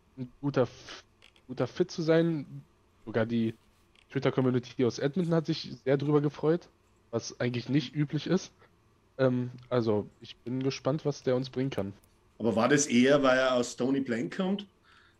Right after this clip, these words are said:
Speaker 2: Aus Edmonton Capital Area? <laughs> Oder? Na, äh, Spaß beiseite. Ähm,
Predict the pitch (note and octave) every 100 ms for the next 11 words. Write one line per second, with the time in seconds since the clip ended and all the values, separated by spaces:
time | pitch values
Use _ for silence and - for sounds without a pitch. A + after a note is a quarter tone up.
0 | - B2 B2+ - C3 C#3+ C#3 C3 - C3+
1 | - D#3 D3+ D3 E3 E3 D#3+ D#3 - E3
2 | D3 - D#3+ D3+ D#3 - - - - A#2+
3 | C3 C3 C3 - A#2 A#2 A2+ B2 - B2+
4 | B2 A#2 C3+ B2 A#2+ - A2+ A2+ A2+ -